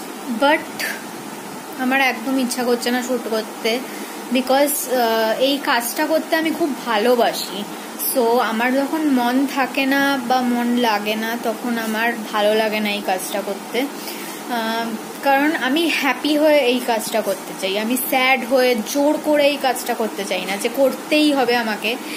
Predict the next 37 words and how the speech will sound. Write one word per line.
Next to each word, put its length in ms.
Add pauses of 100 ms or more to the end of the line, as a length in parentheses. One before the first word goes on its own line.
(200)
এরকম 380
ভেবে 220
আমি 260
এই 60
কাজটা 380
করতে 300
চাই 240
না। 160
আমি 220 (100)
happy 300
হয়ে 300
এই 60
কাজটা 340
করতে 380
চাই। 200 (460)
And 140
because 320
I 180
am 120
not 120 (140)
happy, 320
I 220
am 200
going 240
through 240 (100)
something, 440 (1080)
that 220
is 260
why 240 (320)
আমি 460 (140)
সব 140 (100)
কিছু 200
preparation 640
করার 320
পরেও 320
শুটে 320
বসতে 360